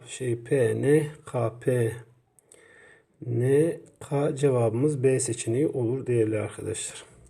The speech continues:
Şekil birdeki sistemde sürtünmeli eğik düzlemin P noktasından şekil ikideki gibi atılan, şekil birdeki, şekil iki gibi atılan cisim tekrar P noktasına ulaşıyor.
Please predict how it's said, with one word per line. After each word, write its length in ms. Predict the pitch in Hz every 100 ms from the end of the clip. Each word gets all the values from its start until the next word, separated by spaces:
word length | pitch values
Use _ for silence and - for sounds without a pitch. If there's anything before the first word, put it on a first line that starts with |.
| _ _ - _ _ _ _ _ _ _
Şekil 120 | 160
birdeki 300 | 160 147 156
sistemde 380 | 147 - 139 160
sürtünmeli 480 | 165 151 151 143 151
eğik 240 | 156 147
düzlemin 340 | 143 127 127 120
P 180 | 147
noktasından 420 | 143 117 120 120 120
şekil 300 | 123 123 135
ikideki 400 | - 127 120 143
gibi 200 | 127 113
atılan, 420 | 123 127 127 123
şekil 260 | - 123 123
birdeki, 380 | 120 120 - 123
şekil 220 | 117 120
iki 220 | 120 131
gibi 200 | 123 113
atılan 280 | 117 - 117
cisim 240 | 110 175
tekrar 440 | 170 143 143 151 -
P 180 | 143
noktasına 460 | 127 117 - - 117
ulaşıyor. 540 | 139 156 147 - 175